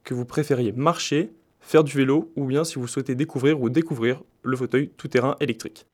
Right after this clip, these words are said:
L'objectif est de proposer des activités de pleine nature accessibles à tous. Et cette volonté de faire pratiquer va se poursuivre en octobre. Le trois octobre à Toulouse, le comité organisera une journée promotionnelle autour du paracyclisme avec Vélo and Co.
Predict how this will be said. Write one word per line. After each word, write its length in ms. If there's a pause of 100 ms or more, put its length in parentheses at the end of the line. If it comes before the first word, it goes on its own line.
(240)
L'objectif 480
est 40
de 60
proposer 380
des 100
activités 320
de 100
pleine 300
nature 520 (100)
accessibles 420
à 60
tous. 340 (400)
Et 80
cette 200
volonté 480
de 100
faire 160
pratiquer 420
va 80
se 140
poursuivre 300
en 120
octobre. 400 (300)
Le 100
trois 260
octobre 300
à 60
Toulouse, 360
le 80
comité 320
organisera 520
une 120 (140)
journée 300
promotionnelle 760 (120)
autour 280
du 120
paracyclisme 720 (140)
avec 320
Vélo 340
and 80
Co. 220